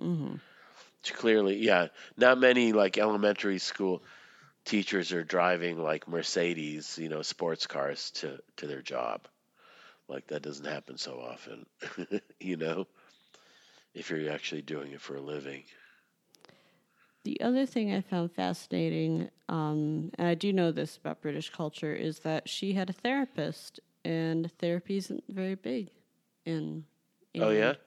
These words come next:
Speaker 1: Yeah.
Speaker 2: I, I wanted to ask you about that, too. Is, uh, like, was that therapy session like the ones you go to?
Speaker 1: Oh, hell no.
Speaker 2: Or yours? <laughs> There's no snap, there,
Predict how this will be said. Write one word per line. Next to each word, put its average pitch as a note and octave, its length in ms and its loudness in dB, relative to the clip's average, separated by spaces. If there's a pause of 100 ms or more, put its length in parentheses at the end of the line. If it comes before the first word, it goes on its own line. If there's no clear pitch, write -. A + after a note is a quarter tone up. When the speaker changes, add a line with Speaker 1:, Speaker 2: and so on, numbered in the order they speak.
Speaker 1:
Yeah. G3 320 -2 (240)
Speaker 2:
I, A2+ 60 6
I A#2+ 160 8
wanted A#2+ 180 10
to A#2 60 10
ask A2+ 240 6
you A2 80 4
about F#2+ 260 4
that, G2+ 280 -2
too. G#2+ 200 0
Is, E2+ 140 -2
uh, - 40 -4 (440)
like, F#2+ 400 2
was G2 240 0
that G#2 260 6
therapy G#2 400 2
session F#2+ 560 0
like F2+ 200 -2
the F#2 100 -2
ones F2+ 280 -2
you E2+ 160 -6
go G2+ 180 0
to? A#2+ 280 -4 (240)
Speaker 1:
Oh, F3 100 -8
hell E3 220 -2
no. D3 220 0
Speaker 2:
Or D#3+ 60 0
yours? F#2+ 340 -6 (440)
<laughs> - 1600 -6
There's C3+ 180 4
no D#3 160 10
snap, D3 400 8
there, B2 320 2